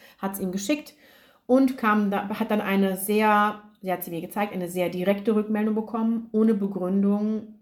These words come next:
sehr, ich würd sagen, unfreundlich und ja, gar nicht zielführend,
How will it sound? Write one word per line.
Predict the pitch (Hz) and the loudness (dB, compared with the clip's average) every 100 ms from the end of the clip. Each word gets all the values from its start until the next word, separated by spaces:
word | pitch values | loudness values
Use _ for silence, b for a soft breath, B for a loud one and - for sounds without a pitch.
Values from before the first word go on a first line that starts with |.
| _ _ _ _ _ | _ _ _ _ _
sehr, | 170 180 202 214 220 214 208 208 208 | -16 -2 2 4 6 4 4 0 -4
ich | - | -8
würd | 202 | -6
sagen, | 196 175 175 | -4 -4 -2
unfreundlich | 214 240 247 226 220 226 220 214 - - | 2 2 2 -2 -2 -2 -2 -4 -6 -8
und | 190 190 - _ b b b b b b b b b b b _ | -8 -8 -12 _ b b b b b b b b b b b _
ja, | 190 170 | 0 4
gar | 196 240 | 6 6
nicht | 226 - | 6 2
zielführend, | - 302 302 302 320 - | 2 4 4 -2 -4 -6